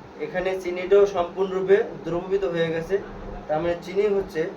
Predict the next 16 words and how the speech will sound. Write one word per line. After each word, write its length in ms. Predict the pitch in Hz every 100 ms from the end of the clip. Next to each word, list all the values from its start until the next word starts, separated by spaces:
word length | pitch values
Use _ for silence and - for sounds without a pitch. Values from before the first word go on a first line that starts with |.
| - - - - - - - -
আয়নিক 380 | 151 170 190 185
যৌগ। 340 | 196 190 208 - - - - - - - 127
লাস্ট 680 | 139 165 214 - - -
যে 80 | 170 170
টেস্ট 240 | 170 170
টিউবটা, 360 | 190 202 185 160
সেখানে 380 | 165 160 185 170
নেওয়া 220 | 165 165
হয়েছিল, 300 | 165 165 170
আহ, 540 | 175 - 160 151 143 - - - - 131
ন্যাপথলিন। 680 | 160 170 - 185 202 196 170 - - -
সেই 160 | - 175
ন্যাপথলিনে 920 | 151 160 170 - 185 190 196 185 190 - - - -
আমরা 200 | 156 175
দেখলাম 460 | 180 170 185 208 156
এটা 400 | 156 190 196